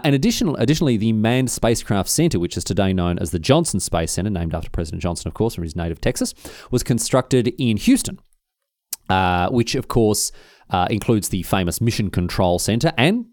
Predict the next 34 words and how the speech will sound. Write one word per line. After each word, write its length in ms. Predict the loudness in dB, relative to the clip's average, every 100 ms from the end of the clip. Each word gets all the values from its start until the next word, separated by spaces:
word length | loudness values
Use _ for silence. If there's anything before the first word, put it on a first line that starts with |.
| -4
like 220 | -2 -2
the 80 | -4
space, 540 | -2 -2 -2 -6 -6
uh, 440 | -4 -2 -2 -2 -4 -4
uh, 180 | -4 -2
the 100 | -2
Kennedy 300 | 0 -2 -2
Space 260 | -2 -2 0
Center, 200 | -4 -4
is 80 | -4
still 180 | -2 -2
in 80 | -4
use 160 | -4
today. 240 | -2 -2 -2 -8 -18 -18 -18 -2
And 80 | 2
on 80 | 4
top 180 | 4 6
of 60 |
these 160 | 4 4
designs 380 | 2 4 2 2
for 60 |
the 80 | -2
spacecraft 540 | 2 2 2 2 2
and 160 | 2 2
the 40 | 2
new 160 | 2
facilities 560 | 0 -2 0 0 -2 -4
from 100 | -6
which 200 | -6 -4
to 60 |
launch 360 | 0 2 2 0
them, 120 | 0
of 100 | 0
course, 340 | 0 0 0